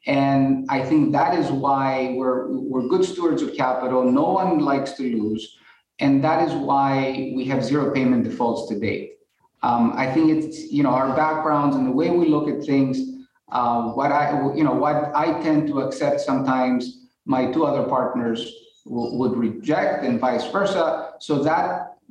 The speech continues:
sort of distills, you know, the, the entire universe of opportunities that we have and, and brings it down to the forty some loans that, that we've actually closed.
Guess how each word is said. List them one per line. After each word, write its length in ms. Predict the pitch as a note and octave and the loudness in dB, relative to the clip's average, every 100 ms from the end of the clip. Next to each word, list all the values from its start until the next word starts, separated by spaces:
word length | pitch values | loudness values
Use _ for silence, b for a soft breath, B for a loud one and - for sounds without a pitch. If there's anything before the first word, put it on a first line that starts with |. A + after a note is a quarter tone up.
| - _ | -20 _
sort 280 | - F#3 E3+ | -6 0 0
of 180 | C#3 | 2
distills, 800 | D3 C#3 - A3+ A3+ - - - - - _ _ _ - | 0 0 0 0 2 0 -2 -8 -14 -20 _ _ _ -6
you 100 | E4 | -2
know, 220 | D3 C#3+ | 0 2
the, 300 | D3+ D3 D3 | 4 4 4
the 140 | D3 | 4
entire 640 | D3 D3 D#3+ G#3 G#3 F#3+ F3+ | 4 4 2 2 2 0 0
universe 380 | F3+ D#3+ D#3+ | 0 0 -2
of 100 | D3 | 0
opportunities 680 | C#3 C#3 C#3 A#3 C#4 B3 D3+ | 0 0 0 2 2 4 2
that 160 | D3 B2+ | 2 0
we 120 | A2+ | 0
have 540 | A#2+ A#2+ - - B B B - | 0 0 0 -4 B B B -2
and, 440 | E3 D#3+ D3+ - D#3+ | 2 4 4 2 2
and 180 | D#3 | 2
brings 280 | D#3 E3 D#3+ | 4 4 4
it 140 | D#3+ - | 2 0
down 300 | D3 D3 C#3 | 2 2 0
to 160 | C3+ C3+ | 0 -2
the 60 | |
forty 260 | C#3+ C#3+ C#3 | -2 0 0
some 380 | - C3+ B2+ B2 | 0 0 2 2
loans 640 | B2 B2 A#2+ - - - _ - | 2 2 0 -2 -12 -20 _ -4
that, 300 | C3 C3 B2+ | -2 -2 -2
that 140 | A#2+ | -2
we've 200 | A#2+ A2+ | -2 -2
actually 400 | A2+ A2+ - G#2+ | -4 -4 -6 -8
closed. 480 | G#2+ B2 G#2+ - | -4 -2 -2 -2